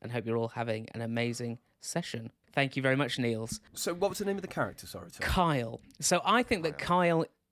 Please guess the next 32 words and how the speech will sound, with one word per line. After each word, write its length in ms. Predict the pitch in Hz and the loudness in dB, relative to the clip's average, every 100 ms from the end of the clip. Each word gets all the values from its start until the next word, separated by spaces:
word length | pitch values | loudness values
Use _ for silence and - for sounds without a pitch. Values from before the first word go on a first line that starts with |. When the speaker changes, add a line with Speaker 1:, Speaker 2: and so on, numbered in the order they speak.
| - | -12
Speaker 1:
is, 160 | 156 | -10
Kyle 420 | - 175 202 226 208 | -4 2 4 4 4
is 80 | 180 | 2
obviously, 280 | 170 - | 0 0
we 140 | 143 147 | 2 2
missed 280 | 170 180 - | 0 0 -2
a 40 | |
slight 380 | - - 202 156 | 0 4 4 4
bit 100 | 143 | 2
in 60 | 127 | 4
the 80 | |
email, 220 | 123 110 110 | 2 2 0
but 80 | |
I, 80 | 123 | -2
th-, 120 | - - | -4 -6
I 60 | 135 | -2
feel 240 | 190 190 | 2 2
like 160 | 160 - | 2 2
Kyle 320 | 151 143 139 | 2 4 4
is, 160 | 131 - | 0 -4
has 100 | 131 | -4
got 220 | - - | -2 -4
powers, 500 | - 127 113 110 104 - - | -2 0 0 -4 -10 -10 -2
perhaps 260 | 135 - - | -2 -2 -4
unexplained 640 | 135 - - 127 120 117 - | -4 -4 -2 0 2 0 -4
powers, 500 | 110 104 98 107 - | -10 -8 -10 -12 -12
Speaker 2:
Right. 200 | 85 123 | 0 0
Speaker 1:
and 160 | 113 117 | 0 -4
it's 180 | 123 - | -10 -6
come 300 | - 139 127 | -2 0 0
to 120 | 127 | -4
Formia 580 | - 135 123 117 104 | 0 2 2 2 0